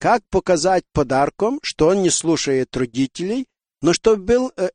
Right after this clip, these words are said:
он удовлетворен тоже этим подарком, понимая, что он мог иметь больше, но имеет столько, столько он заслужил. Это, это сложно,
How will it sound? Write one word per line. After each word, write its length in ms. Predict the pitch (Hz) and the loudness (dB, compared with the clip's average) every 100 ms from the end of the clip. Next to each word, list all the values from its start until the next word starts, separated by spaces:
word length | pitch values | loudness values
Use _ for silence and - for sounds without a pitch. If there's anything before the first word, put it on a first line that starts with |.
| - | -2
он 200 | 208 214 | 0 0
удовлетворен 760 | 180 220 240 226 220 247 247 | 0 0 0 -2 0 2 0
тоже 360 | - 302 247 185 | 0 -2 2 2
этим 260 | 139 143 131 | 2 -2 -2
подарком, 640 | 131 117 117 - 131 120 | -2 -2 -4 -4 -8 -4
понимая, 600 | - 180 208 196 147 135 | 0 0 2 0 0 0
что 220 | 123 - 156 | -2 -2 0
он 80 | |
мог 240 | 151 160 135 | 2 0 0
иметь 380 | 139 135 117 - | 0 0 -4 -6
больше, 460 | - 214 226 254 262 _ _ _ | -2 -2 -2 -6 -8 _ _ _
но 160 | 135 175 | 0 2
имеет 400 | 180 180 156 - | 2 2 0 0
столько, 680 | - - 139 165 202 - 202 | -4 -2 0 0 -2 -4 -4
столько 500 | - 143 143 - 143 | -2 -2 -2 -2 -2
он 220 | 135 113 | -2 -2
заслужил. 580 | 127 - 127 110 127 277 | -4 -4 -6 -6 -4 -6
Это, 160 | 233 | -6
это 240 | 240 - 269 | -8 -6 -4
сложно, 640 | - - 349 - 277 135 | -4 0 0 0 0 0